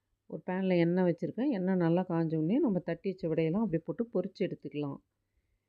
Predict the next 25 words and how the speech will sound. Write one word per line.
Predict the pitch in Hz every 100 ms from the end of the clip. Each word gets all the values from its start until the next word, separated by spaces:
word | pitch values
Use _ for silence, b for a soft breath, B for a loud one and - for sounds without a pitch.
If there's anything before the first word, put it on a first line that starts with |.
| _ _ _ -
வடை | 180 220
செய்து | 208 196 180
வச்சிட்டோம்னா | 180 - 196 170 170 247 359 - _ _ _
சாப்பிடும்போது | 185 202 196 190 226 247 190
நல்லா | 180 196 202
கிறிஸ்பியா | 180 - 208 185
இருக்கும். | 170 233
கொஞ்ச | 196 180 185
நேரம் | 190 180
ஆனா | 170 247
கொஞ்சம் | 220 180 165
காஞ்சு | 175 190 190
போன | 175 170
மாதிரி | 170 151
இருக்கும். | 151 151 - _ _ _ _ _ -
இந்த | 190 220
மாதிரி | 214 220 208
நீங்க | 180 -
செய்யும்போது | 175 196 160 156 240
வடை | 165 185 196
வந்து | 196 208
காஞ்சு | 185 196 185
போகாது, | 170 160 170 254
டேஸ்ட்டு | 190 196 - 185 165
நல்லாவே | 170 180